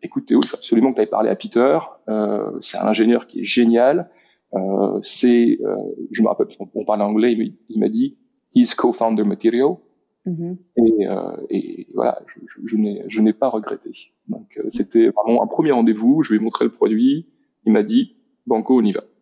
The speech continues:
Speaker 2: Et le match s'est fait directement entre vous trois. Vous,
Speaker 1: Et le
Speaker 2: toi,
Speaker 1: match
Speaker 2: tu connaissais Will d'avant dans ton parcours professionnel.
Speaker 1: Exactement.
Speaker 2: Mais ça s'est fait comme ça et en, en symbiose, vous avez <laughs> avancé tous les trois en cumulant vos compétences.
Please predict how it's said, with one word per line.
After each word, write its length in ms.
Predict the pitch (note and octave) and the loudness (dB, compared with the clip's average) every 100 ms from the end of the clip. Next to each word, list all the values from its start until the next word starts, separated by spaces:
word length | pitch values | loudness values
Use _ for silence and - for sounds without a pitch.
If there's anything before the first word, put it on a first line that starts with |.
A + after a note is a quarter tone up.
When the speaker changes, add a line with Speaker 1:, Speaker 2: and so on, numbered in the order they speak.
| _ _ _ - | _ _ _ -6
Speaker 2:
Et 60 | F#3+ | -4
le 100 | F#3 | 0
match 220 | G3 A#3+ | 0 -2
s'est 220 | - G#3 | -2 -6
fait 180 | G3 G3+ | -2 -2
directement 480 | F#3+ G#3 G#3 G#3+ G#3 | -2 -4 -4 -6 -4
entre 220 | G#3 G#3 | -6 -6
vous 140 | F3+ F#3+ | -6 -6
trois. 320 | - D3 - | -8 -10 -12
Vous, 160 | - F3+ | -12 0
Speaker 1:
Et 80 | G3 | 2
le 100 | F#3+ | 4
Speaker 2:
toi, 120 | A3 | 4
Speaker 1:
match 120 | A#3 | 2
Speaker 2:
tu 80 | - | -4
connaissais 640 | G#3 G3 G3 - G3+ G3 - | -8 -6 -6 -4 -2 0 -2
Will 480 | F#3+ A3+ G#3+ F3+ - | 0 0 0 -2 -4
d'avant 440 | F3 E3+ F#3+ F#3+ | -6 -4 -6 -6
dans 120 | E3+ | -8
ton 140 | E3 E3 | -10 -12
parcours 300 | F3 - F#3 | -10 -8 -8
professionnel. 600 | E3+ E3+ - E3+ A3 - | -8 -10 -10 -10 -6 0
Speaker 1:
Exactement. 480 | A#2 - - A3 - _ - | 0 -2 -8 -14 -14 _ -4
Speaker 2:
Mais 240 | F#3+ F#3+ | 0 2
ça 140 | F#3 F#3+ | 2 -2
s'est 140 | G3+ | -4
fait 160 | F#3+ G3+ | -4 -2
comme 180 | F#3+ F#3+ | -2 -2
ça 360 | A#3 B3 C4 - | -2 -2 -4 -4
et 180 | F3 F3 | -4 -4
en, 60 | - | -4
en 360 | E3+ - G3 | -6 -4 -4
symbiose, 520 | G3+ G3+ G3+ A#3 A#3 F#3 | -2 -2 2 2 2 0
vous 140 | F#3 | -4
avez 200 | F#3 G3 | -4 -2
<laughs> 20 | |
avancé 500 | F#3+ F3 F3 - G#3 | -2 -2 -8 -4 -4
tous 120 | - | -2
les 120 | F3+ E3+ | -4 -4
trois 360 | G#3+ G#3+ A#3 - | -2 0 0 -2
en 380 | F3 E3+ D#3+ E3 | -4 -4 -8 -6
cumulant 360 | - A#3 A3 A3 | 2 4 4 0
vos 140 | G#3 | -2
compétences. 680 | G3 F3+ F3 F#3+ G#3+ B3+ - | -4 -6 -6 -6 -4 -2 -4